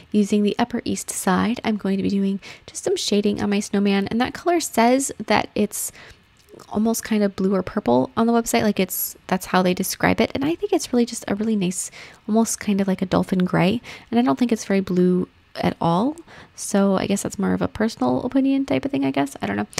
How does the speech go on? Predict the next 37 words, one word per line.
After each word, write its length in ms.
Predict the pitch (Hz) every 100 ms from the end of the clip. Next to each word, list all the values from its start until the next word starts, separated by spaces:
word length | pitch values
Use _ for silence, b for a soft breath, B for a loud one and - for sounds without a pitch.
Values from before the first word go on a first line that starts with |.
| B B -
But 240 | 190 - -
it 160 | -
made 300 | 233 233 247
really 180 | 247 254
nice 240 | 202 208
little 140 | 196 196
snowman 360 | - 175 175
shadows. 420 | 185 190 240 370 - _ -
And 120 | 202
then 60 | 196
I'm 120 | 190
going 200 | 196 185
to 60 | 196
be 60 |
doing 300 | 180 196 185
his 200 | 185 190
hat 360 | - 294 - -
or 120 | - 202
her 160 | 294
hat 320 | 277 - - - B B B -
with 300 | 214 - -
Smart 400 | - 233 269 -
Ox 260 | 226 - -
Blood, 480 | 226 226 226 247 - B B B
and 180 | - 196
then 280 | 190 190 190
the 80 | 185
scarf 460 | - - 208 220 220
with 180 | 208
the 60 | 208
color 560 | - 185 190 185 185 -
Roar. 640 | 170 165 175 180 - 214 - B B B B
So 240 | - - 208
many 260 | 208 262
of 80 | 349
the 80 | 277
colors 460 | - 220 220 220